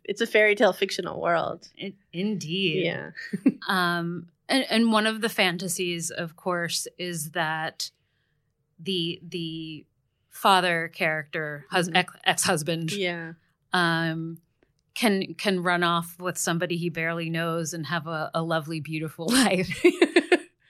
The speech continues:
Speaker 1: Well, it doesn't work out that great for him. I
Speaker 2: No,
Speaker 1: think
Speaker 2: it sure
Speaker 1: he,
Speaker 2: doesn't.
Speaker 1: no, no, he tries to come home. I won't give it all away. But
Speaker 2: No, don't give it all
Speaker 1: yeah.
Speaker 2: away, but yeah.
Speaker 1: Yeah.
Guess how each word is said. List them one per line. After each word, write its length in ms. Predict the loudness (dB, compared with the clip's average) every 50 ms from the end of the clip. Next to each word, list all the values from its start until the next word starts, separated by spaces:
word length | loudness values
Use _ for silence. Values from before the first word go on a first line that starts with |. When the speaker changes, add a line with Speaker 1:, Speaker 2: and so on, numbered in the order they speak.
| -20 -18 -18 -18 -4 0
Speaker 1:
Well, 100 | 0 2
it 20 | 4
doesn't 260 | 4 4 4 4 2
work 160 | 2 0 0 0 0
out 140 | 0 2
that 160 | 2 0 2 2
great 260 | 2 2 2 0 0
for 120 | -4 -4
him. 280 | -2 0 0 2 4 6
I 60 | 8
Speaker 2:
No, 200 | 8 8 8 8
Speaker 1:
think 100 | 6 4
Speaker 2:
it 120 | 2 2
sure 100 | 2 2
Speaker 1:
he, 40 | 2
Speaker 2:
doesn't. 380 | 4 2 2 2 0 -2 0 2
Speaker 1:
no, 320 | 2 4 4 4 2 2
no, 180 | 0 0 -2 -2
he 100 | -2 -4
tries 280 | 0 0 0 0 0
to 80 | -4 -6
come 220 | -6 -4 -4 -4
home. 360 | -4 -4 -2 -2 -4 -4 -8 -8
I 140 | -6 -6 -6
won't 180 | -6 -6 -8
give 160 | -6 -6 -6 -6
it 120 | -6 -4
all 160 | -2 -2 0
away. 340 | -2 -2 -2 -2 -2 -2 -2
But 140 | 0 2 4
Speaker 2:
No, 180 | 4 4 4
don't 200 | 2 0 -2 -2
give 180 | -2 -4 -4 -2
it 80 | -2 -2
all 160 | -2 0 0
Speaker 1:
yeah. 220 | 2 2 2 2
Speaker 2:
away, 80 | 2 0
but 240 | 0 0 0 -2 -4
yeah. 340 | -4 -2 0 0 0 0 0
Speaker 1:
Yeah. 320 | 0 -2 -4 -6 -8 -10